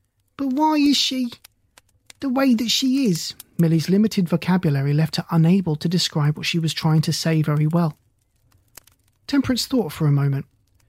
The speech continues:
She tried to imagine what her aunt would be like if she were not allowed to plant flowers and grow things and bring beauty into her life.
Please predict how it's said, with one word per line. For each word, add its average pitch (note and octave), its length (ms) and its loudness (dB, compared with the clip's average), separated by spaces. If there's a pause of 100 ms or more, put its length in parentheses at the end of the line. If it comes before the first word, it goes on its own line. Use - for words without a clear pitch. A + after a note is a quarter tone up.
(140)
She G3+ 120 -4
tried A3+ 280 0
to - 120 -2
imagine G#3 400 4
what D#3 140 2
her E3+ 160 0
aunt E3 220 0
would F3 100 -2
be A3 100 0
like C#3+ 320 0
if D#3 60 -2
she - 140 0
were D#3 100 2
not F#3 300 0
allowed F#3 380 2
to D3+ 60 -6
plant - 360 -4
flowers D3+ 360 -2
and E3 140 0
grow E3+ 240 2
things D3 400 -4
and D3 140 0
bring D3+ 160 2
beauty D#3+ 600 -4
into D3 200 -4
her D#3 140 -2
life. D3+ 480 -2